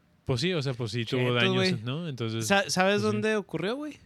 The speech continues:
Speaker 1: Déjame ver.
Speaker 2: Fue, fue aquí, aquí en Estados Unidos, ¿o?
Speaker 1: Sí, fue en
Speaker 2: Sí.
Speaker 1: Estados Unidos. Sí, fue en Estados Unidos.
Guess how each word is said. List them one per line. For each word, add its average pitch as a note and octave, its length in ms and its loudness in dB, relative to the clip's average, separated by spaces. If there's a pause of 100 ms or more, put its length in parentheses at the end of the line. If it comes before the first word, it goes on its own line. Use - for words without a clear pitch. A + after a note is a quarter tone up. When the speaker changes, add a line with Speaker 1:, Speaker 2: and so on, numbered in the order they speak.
(380)
Speaker 1:
Déjame D#3+ 440 -10
ver. A2+ 80 -8
Speaker 2:
Fue, F#3+ 380 4
fue A3+ 340 6
aquí, A#3+ 600 2
aquí D#3 260 -2
en F#3+ 100 -2
Estados G3+ 360 -2
Unidos, B3 360 -6
¿o? C3 320 -8
Speaker 1:
Sí, B2+ 140 -8
fue B2 100 -8
en A#2+ 80 -12
Speaker 2:
Sí. F3 120 -6
Speaker 1:
Estados F3+ 180 -8
Unidos. - 180 -16 (1200)
Sí, D3 180 2
fue D3 100 2
en D#3 60 4
Estados C#3+ 260 2
Unidos. G2+ 240 -4